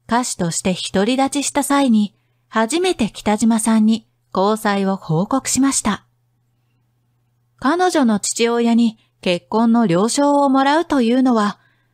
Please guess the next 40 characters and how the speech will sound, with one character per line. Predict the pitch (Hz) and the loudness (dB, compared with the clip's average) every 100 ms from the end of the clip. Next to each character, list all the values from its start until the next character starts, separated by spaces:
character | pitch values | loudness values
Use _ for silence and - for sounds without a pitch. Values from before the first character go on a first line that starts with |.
| _ - | _ -4
一 | 262 254 | -2 -2
般 | - 339 349 | -2 -2 -2
家 | 370 | -2
庭 | 370 339 | 0 0
で | 262 | 2
も | 226 190 - | 0 -2 -4
緊 | - 180 | -2 -2
張 | 196 247 | 0 -2
す | 254 269 | 0 -2
る | 277 | 0
場 | 247 | 0
面 | 302 311 | -2 -2
だ | 277 220 | -2 0
と | 160 | 0
思 | 123 143 | 0 0
い | 202 | 2
ま | 240 | 0
す | - | 0
が、 | 214 185 _ _ _ _ _ _ _ _ _ | -2 -2 _ _ _ _ _ _ _ _ _
そ | - 175 | -6 -2
れ | 175 196 | 0 0
が | 196 | -2
自 | 185 165 156 | -2 -2 0
分 | 220 247 | 0 0
の | 254 | 0
師 | 247 269 | 0 -2
匠 | 285 339 302 | 0 2 2
相 | 220 202 233 | 2 0 0
手 | 277 | -2
と | 240 | 2
な | 214 | 2
る | 233 247 | 2 0
と、 | 220 - _ _ _ _ _ _ | -2 -4 _ _ _ _ _ _
想 | - 262 277 302 | -4 0 0 0
像 | 349 349 | 0 0
す | - | 0
る | 349 | 0
だ | 370 359 | 0 0
け | 381 | 0
で | 349 240 | 0 -2